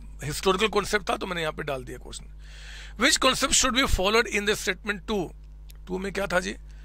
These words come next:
अ, anticipating profit, conservatism ना, गलत है वो, ए में टिक mark करेंगे। अ, sorry, conservatism कहाँ गया? यस, ए में टिक mark करेंगे। फोर्थ में, which concept should be followed in the statement three? थर्ड में,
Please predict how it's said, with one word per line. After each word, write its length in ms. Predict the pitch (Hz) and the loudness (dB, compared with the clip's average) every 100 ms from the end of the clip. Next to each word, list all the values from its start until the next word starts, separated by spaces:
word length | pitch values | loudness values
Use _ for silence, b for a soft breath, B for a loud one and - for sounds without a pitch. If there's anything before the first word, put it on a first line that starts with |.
| b b b | b b b
अ, 140 | 160 175 208 | 0 2 2
anticipating 800 | 226 214 269 269 254 254 262 196 | 2 4 4 4 4 4 4 4
profit, 380 | 185 151 147 | 2 2 -2
conservatism 760 | - 202 220 233 240 214 170 139 | 2 4 6 4 4 4 2 -2
ना, 180 | 165 190 | -6 0
गलत 300 | 170 202 175 | 2 2 2
है 60 | |
वो, 220 | 147 139 - - - | 0 -4 -10 -16 2
ए 100 | 185 | 4
में 140 | 208 180 | 4 0
टिक 160 | 175 | -4
mark 180 | 165 147 | -4 -6
करेंगे। 320 | - 131 139 | -8 -10 -12
अ, 560 | - - - - 135 131 b b b b - - | -6 -6 -4 0 0 0 b b b b -12 -4
sorry, 200 | 151 143 | -2 -2
conservatism 540 | 147 156 156 160 175 | -2 -2 -2 -2 0
कहाँ 220 | 160 160 | 2 2
गया? 100 | 170 180 | 2 0
यस, 260 | 151 - - 180 | -2 -2 -2 6
ए 120 | 196 | 6
में 140 | 175 | 6
टिक 160 | 156 139 | 0 -4
mark 160 | 139 | -6
करेंगे। 340 | 135 131 131 - - B B B B B B | -6 -8 -8 -10 -10 B B B B B B
फोर्थ 280 | - 254 - | 4 4 6
में, 120 | 285 269 | 4 6
which 180 | 269 - | 4 4
concept 340 | 254 240 269 | 4 2 4
should 200 | - 247 | 6 6
be 100 | 254 | 6
followed 320 | - 208 226 220 | 8 8 8 6
in 160 | 226 | 2
the 80 | 220 | 2
statement 440 | - 233 - 233 202 | 0 -2 2 0 2
three? 240 | 220 185 - | 2 2 2
थर्ड 180 | 175 202 | 2 4
में, 140 | 226 | 2